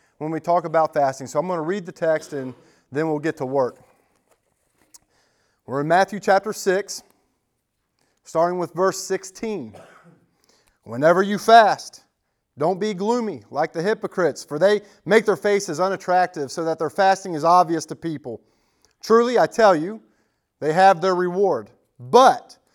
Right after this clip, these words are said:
when you fast, put oil on your head and wash your face so that your fasting isn't obvious to others,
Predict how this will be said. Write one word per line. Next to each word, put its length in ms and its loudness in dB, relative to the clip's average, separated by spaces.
when 440 -2
you 200 -6
fast, 640 -2
put 180 0
oil 260 4
on 160 2
your 120 -2
head 300 4
and 140 -8
wash 260 2
your 60 -6
face 500 -2
so 140 -6
that 120 0
your 120 -4
fasting 500 -2
isn't 240 -6
obvious 400 -2
to 140 -6
others, 460 -2